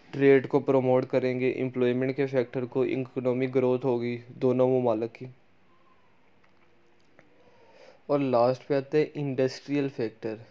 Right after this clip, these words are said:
इन areas में industries बहुत कम है, तो जैसे ही इसका western route upgrade होता है, fully functional होता है, तो जो industry, industry है, इसको बूस्टअप मिलेगा। Industry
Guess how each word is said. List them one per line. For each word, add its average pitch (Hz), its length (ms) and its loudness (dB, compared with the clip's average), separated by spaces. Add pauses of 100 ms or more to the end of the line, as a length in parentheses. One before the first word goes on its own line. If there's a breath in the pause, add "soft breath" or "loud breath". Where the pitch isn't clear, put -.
(1160 soft breath)
इन 156 180 0
areas 131 580 2
में 143 220 -4
industries 135 680 -4
बहुत 131 300 -2
कम 113 220 -10
है, 101 300 -16 (1400 soft breath)
तो 139 120 0
जैसे 127 580 0
ही 156 160 2
इसका 147 460 -4
western 127 600 -2
route 123 320 -6
upgrade 120 560 -4
होता 117 300 -4
है, 135 180 -6
fully 127 380 -8
functional 127 580 -4
होता 120 400 -8
है, 135 160 -8 (880 soft breath)
तो 131 100 -2
जो 143 220 0
industry, 131 880 -2 (160)
industry 139 500 -2
है, 147 160 0
इसको 139 260 -6
बूस्टअप 123 500 -8
मिलेगा। 107 440 -8
Industry 117 600 -6